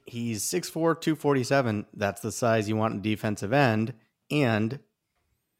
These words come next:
he's gonna have three years of eligibility left. That's a big deal, because it's not just a one and done like Jermaine Johnson. Not that he's gonna be him,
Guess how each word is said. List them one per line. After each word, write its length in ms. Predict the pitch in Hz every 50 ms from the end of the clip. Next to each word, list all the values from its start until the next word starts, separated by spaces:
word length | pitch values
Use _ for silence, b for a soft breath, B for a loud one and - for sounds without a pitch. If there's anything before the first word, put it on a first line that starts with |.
| _ _
he's 120 | _ 113 110
gonna 140 | 139 151
have 200 | 165 170 160 - -
three 260 | 151 139 139 139 147
years 280 | 139 127 123 123 117 110
of 80 | 107
eligibility 600 | 110 107 104 101 98 95 90 98 95 92 87 85
left. 360 | 80 85 87 - - - - - _ _ _ _ _ _ _
That's 300 | - 92 90 95 98 -
a 40 | 101
big 260 | 90 107 107 104 101
deal, 360 | 123 131 131 120 107 107 107
because 280 | 107 110 101 113 101 92
it's 100 | 92 98
not 240 | 113 110 107 101 -
just 180 | 110 104 -
a 60 | 107
one 180 | 101 98 101 98
and 100 | 98 95
done 180 | 107 110 110 101
like 160 | 98 95 -
Jermaine 240 | 101 98 95 95 95
Johnson. 480 | 117 117 117 117 110 - 98 92 - -
Not 240 | 107 110 117 117
that 100 | - 131
he's 140 | 117 110 104
gonna 180 | 107 123 113 101
be 300 | 90 117 113 127 131 107
him, 380 | 95 98 85 87 90 92 -